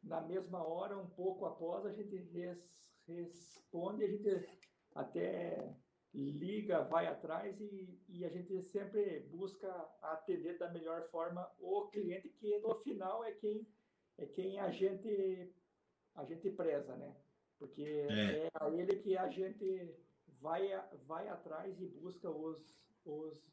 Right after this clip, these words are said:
Speaker 1: dire-, direitos. Inclusive, Marcelo, eu não só respondi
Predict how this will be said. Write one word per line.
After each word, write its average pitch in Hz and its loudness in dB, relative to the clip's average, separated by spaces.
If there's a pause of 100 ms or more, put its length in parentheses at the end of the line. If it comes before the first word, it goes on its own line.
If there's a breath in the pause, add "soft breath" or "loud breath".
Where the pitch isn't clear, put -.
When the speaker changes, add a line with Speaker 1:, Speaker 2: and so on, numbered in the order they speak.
(200)
Speaker 1:
dire-, 185 0 (200)
direitos. 170 -4
Inclusive, 208 2
Marcelo, 175 2
eu 151 4
não 190 2
só 185 0
respondi 190 2